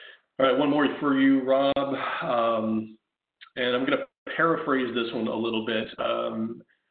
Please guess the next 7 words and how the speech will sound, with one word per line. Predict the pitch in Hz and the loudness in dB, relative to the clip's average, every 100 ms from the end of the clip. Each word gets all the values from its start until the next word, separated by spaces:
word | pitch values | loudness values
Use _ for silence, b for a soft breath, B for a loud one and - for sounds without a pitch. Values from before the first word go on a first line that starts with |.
| _ | _
will | 120 151 170 | 0 2 4
we | 180 185 175 - | 0 -2 -2 -2
be | 151 147 | -2 0
able | 147 147 - | -2 -4 -2
to, | 135 131 127 123 123 - _ - - | -2 -2 -2 -4 -6 -8 _ -12 -2
uh, | 117 117 - 127 | 0 0 -2 -4
adjust | 110 117 131 113 - | -2 2 4 4 -2